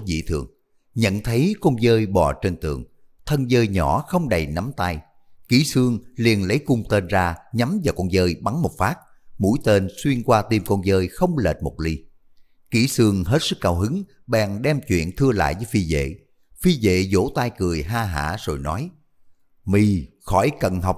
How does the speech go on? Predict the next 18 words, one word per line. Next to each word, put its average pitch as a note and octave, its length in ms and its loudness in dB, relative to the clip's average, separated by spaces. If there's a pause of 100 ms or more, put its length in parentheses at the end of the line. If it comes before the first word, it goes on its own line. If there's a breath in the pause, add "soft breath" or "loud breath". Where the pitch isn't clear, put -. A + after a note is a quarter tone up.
hỏi F#2+ 240 0
tài D2 140 -2
ta F#2+ 260 -2
nữa, E2 220 -2 (300 soft breath)
xạ G#2+ 280 0
thuật A#2 220 0
của D3+ 80 2
Mi B2 300 4 (160)
đã A2+ 100 -4
thành E2 260 -4
công F2+ 220 0
rồi D2+ 120 -2
đấy." F2 160 -2 (1080)
Sau G#2 220 0
đó G#2+ 460 -2
Kỷ A2 160 2
Sương A2 380 0 (240)
trở A2+ 180 4